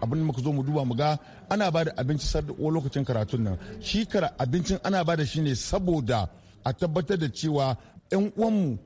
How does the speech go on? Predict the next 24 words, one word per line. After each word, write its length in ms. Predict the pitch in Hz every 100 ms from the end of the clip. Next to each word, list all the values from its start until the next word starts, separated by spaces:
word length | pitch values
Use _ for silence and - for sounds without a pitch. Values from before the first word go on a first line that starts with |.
| - -
almajirai 460 | 131 131 127 160
ba 160 | 143 151
za 60 | 143
su 60 |
fita 180 | 110 143
bara 240 | 135 151 110
ba 160 | 110 -
a 40 |
wannan 220 | 135 151
lokaci, 240 | 143 127 117
tunda 180 | 156 -
abin 200 | 110 139 156
da 100 | 151
za 120 | 151
su 60 | 123
fita 140 | 139
bara 200 | 156 127
abinci 300 | 107 151 208
ne, 140 | 202 - 110 101
to 80 |
abinci 280 | 120 123 147 -
an 140 | 160
kawo 260 | 135 156 156
masu 320 | 160 - 107